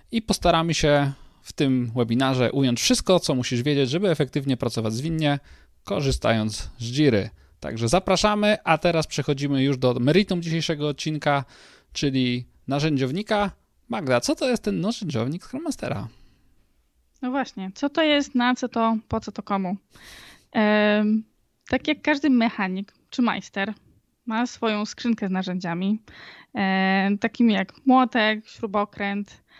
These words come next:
Speaker 2: e, czy klucz, e, francuski, tak samo Scrum Master może mieć swoją bazę wiedzy, bazę narzędzi, które pozwolą efektywnie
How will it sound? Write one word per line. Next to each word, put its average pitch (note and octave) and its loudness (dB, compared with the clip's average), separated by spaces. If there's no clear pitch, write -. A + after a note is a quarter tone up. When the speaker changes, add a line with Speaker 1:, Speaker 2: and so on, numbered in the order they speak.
Speaker 2:
e, G3+ -6
czy A3+ -4
klucz, A#3+ 0
e, G#3 0
francuski, G3+ -4
tak - -10
samo C4+ 4
Scrum C4+ 2
Master A3+ 2
może A3+ -2
mieć G#3 -2
swoją G3+ -2
bazę C#4+ 2
wiedzy, G3 -2
bazę G3+ -2
narzędzi, F#3+ -2
które - 0
pozwolą A3 0
efektywnie G#3+ -2